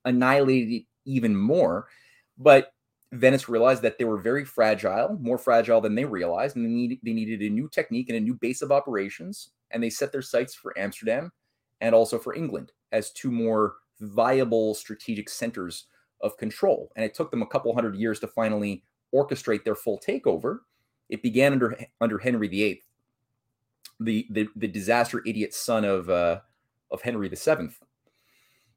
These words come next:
And Henry the eighth was a Kabbalistic, you know, occult sex maniac who had as an advisor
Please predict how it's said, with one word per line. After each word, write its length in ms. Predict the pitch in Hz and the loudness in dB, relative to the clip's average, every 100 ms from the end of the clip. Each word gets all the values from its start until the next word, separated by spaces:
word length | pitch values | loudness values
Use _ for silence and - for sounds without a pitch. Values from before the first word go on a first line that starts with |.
| _ _ _ | _ _ _
And 120 | 131 | 0
Henry 260 | 120 156 135 | 2 0 0
the 140 | 113 | 4
eighth 220 | 123 - 113 | 4 4 0
was 120 | 104 | -2
a 60 | |
Kabbalistic, 840 | 101 - 127 117 110 107 110 101 - | -2 -2 2 2 2 0 0 0 -2
you 80 | 113 | -2
know, 160 | 101 | 0
occult 560 | 98 - - - 113 107 | 0 -4 -6 0 0 0
sex 440 | - - 127 - | -8 -4 -4 -2
maniac 540 | 117 104 104 98 95 - | -2 -2 0 -2 -2 -6
who 160 | 107 | -10
had 240 | 95 113 110 | -8 -2 -2
as 120 | 101 | -2
an 60 | 98 | -4
advisor 680 | 87 95 127 147 95 95 | -4 2 2 2 0 -4